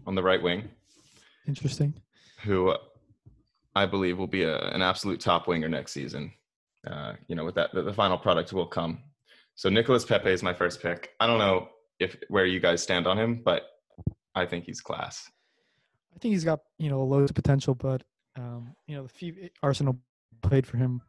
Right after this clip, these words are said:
Speaker 2: was obviously ridiculous. So it's gonna be hard for him to ever live up to that fee. Um,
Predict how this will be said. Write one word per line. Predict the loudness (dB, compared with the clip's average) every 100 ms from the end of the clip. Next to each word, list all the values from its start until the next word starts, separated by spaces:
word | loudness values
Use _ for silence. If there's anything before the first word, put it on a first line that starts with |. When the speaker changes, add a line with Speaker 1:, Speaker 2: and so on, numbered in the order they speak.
| _ _ _ _
Speaker 2:
was | -6 0
obviously | 0 2 -2
ridiculous. | -2 -2 -2 -6 -8
So | -4 0 0 -2 -12 -20 _ -8
it's | -4
gonna | 0 4
be |
hard | 6 6 4
for | -2
him |
to | -2
ever | -2
live | 0 2
up | 0
to | 0
that | 0 -2
fee. | -4 -2 -2 -4 -14 -20 -20 -6
Um, | -2 0 0 -4